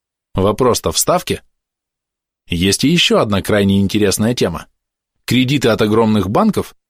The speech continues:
огромным корпорациям. Я о ней знаю лишь понаслышке, но готов немного накинуть тайного знания на вентилятор. Существует теория,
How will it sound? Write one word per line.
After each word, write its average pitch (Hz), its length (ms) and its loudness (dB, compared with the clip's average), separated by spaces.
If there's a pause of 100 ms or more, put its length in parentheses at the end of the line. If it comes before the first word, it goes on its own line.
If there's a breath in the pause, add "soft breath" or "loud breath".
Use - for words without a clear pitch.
огромным 120 520 0
корпорациям. 120 760 -2 (760)
Я 127 280 2
о 190 40 2
ней 190 200 4
знаю 151 320 0
лишь 139 200 0
понаслышке, 160 640 -2 (320)
но 165 180 2
готов 220 360 0
немного 160 380 2
накинуть 165 520 0
тайного 131 380 2
знания 107 320 2
на 113 120 2
вентилятор. 127 640 -2 (600)
Существует 117 680 0
теория, 151 540 2